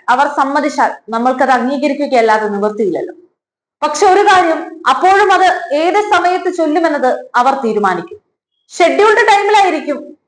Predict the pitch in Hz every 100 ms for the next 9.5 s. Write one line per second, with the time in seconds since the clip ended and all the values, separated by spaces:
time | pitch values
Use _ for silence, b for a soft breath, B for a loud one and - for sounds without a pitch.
0 | - 262 285 320 320 330 320 294 247 214
1 | - - - _ _ _ _ _ 208 302
2 | 349 392 370 381 392 - - - 339 -
3 | 415 415 427 320 262 254 - 262 294 349
4 | 349 320 294 294 294 262 269 269 269 247
5 | 254 - 302 294 247 523 - - _ _
6 | 269 302 359 294 226 - 233 233 254 -
7 | 262 262 254 180 170 156 151 - _ _
8 | _ _ _ _ 226 254 277 330 294 311
9 | 302 320 320 285